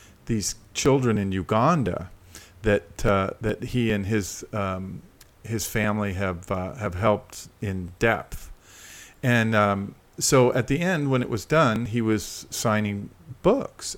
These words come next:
and I definitely wanted to get one of these books. So anyway, I, I said, "Sean, let's go. Let's get up, let's get up there before all the books are gone."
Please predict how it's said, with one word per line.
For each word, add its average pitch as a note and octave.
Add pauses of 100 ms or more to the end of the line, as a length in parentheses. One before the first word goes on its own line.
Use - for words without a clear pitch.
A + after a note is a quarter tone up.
and G#2
I G#2 (200)
definitely A#2+
wanted G2
to F#2
get A2
one G#2+
of F2+
these F2
books. - (580)
So D#3
anyway, D#3+
I, B2 (760)
I A#2+ (140)
said, A2
"Sean, C#3+
let's C3
go. C#3
Let's A2+
get C3+
up, C3
let's C3+
get B2+
up C3
there A2+
before B2
all C#3
the C#3
books D#3
are B2+
gone." G2+